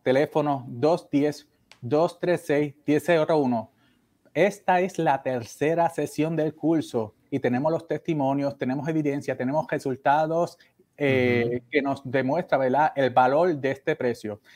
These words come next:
Speaker 1: Si comparamos este curso con las universidades, un curso preciso, conciso y con las experiencias de los participantes, las universidades, un curso como este, si es a nivel de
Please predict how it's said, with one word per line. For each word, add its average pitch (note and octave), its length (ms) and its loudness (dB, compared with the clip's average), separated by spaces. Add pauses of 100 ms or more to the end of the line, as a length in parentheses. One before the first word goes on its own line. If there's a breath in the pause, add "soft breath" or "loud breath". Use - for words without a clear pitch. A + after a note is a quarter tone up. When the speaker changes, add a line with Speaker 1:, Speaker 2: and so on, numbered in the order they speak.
Speaker 1:
Si E3+ 140 0
comparamos E3 600 2
este F#3 280 -6
curso E3+ 340 0
con C3+ 100 -4
las C#3+ 120 0
universidades, C#3 880 -2
un C#3+ 160 -6
curso D#3 400 -4
preciso, B2+ 720 -4
conciso A#2 640 -6 (240 soft breath)
y B2+ 60 -10
con C3 100 0
las C3 100 2
experiencias C#3 560 -2
de C3 80 0
los B2 100 -6
participantes, C#3+ 840 -2 (320)
las C#3 80 -2
universidades, C#3 600 -2
un F3 100 -4
curso D#3+ 260 -6
como F3 180 -4
este, D#3+ 220 -6
si D3 180 -4
es D#3 140 0
a D#3 80 0
nivel C#3+ 320 -2
de D3 440 -2